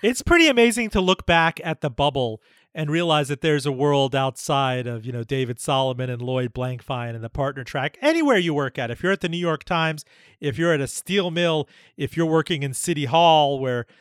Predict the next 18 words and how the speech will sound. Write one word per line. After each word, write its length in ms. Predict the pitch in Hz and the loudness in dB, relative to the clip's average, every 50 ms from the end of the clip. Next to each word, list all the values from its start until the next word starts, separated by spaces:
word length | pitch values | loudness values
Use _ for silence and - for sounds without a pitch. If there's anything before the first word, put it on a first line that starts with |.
| _ _ | _ _
the 80 | - - | -10 -10
city 300 | - - - 180 151 165 | -8 -4 -2 -2 0 0
manager 480 | 139 156 175 175 165 165 139 143 160 151 | 0 2 2 2 2 2 2 2 0 0
and 100 | 139 127 | 0 -2
the 60 | 127 | -2
mayor 440 | 123 135 180 196 190 180 175 165 160 | 2 4 4 6 6 6 4 4 4
is 200 | 151 147 123 143 | 2 0 0 -4
your 80 | 143 | -6
primary 480 | - - - 151 151 143 143 139 139 135 | -2 0 0 0 0 -2 -2 -4 -4 -4
concern, 380 | - 160 139 - - 147 143 | -6 -8 -8 -6 -4 -4 -4
all 280 | 156 156 185 220 254 269 | -2 2 4 6 6 4
these 220 | 220 202 180 - - | 4 0 -4 -4 -4
things, 280 | - 190 190 165 143 | -4 -4 -2 -2 -4
it's 160 | 135 127 - - | -8 -8 -4 -4
like 140 | 156 147 | -4 0
kinda 220 | - 175 175 165 156 | 2 2 4 4 2
looking 320 | 143 165 165 - 170 143 | 0 -2 -2 -4 -4 -2
at 200 | 147 143 143 - | 0 -2 -2 -2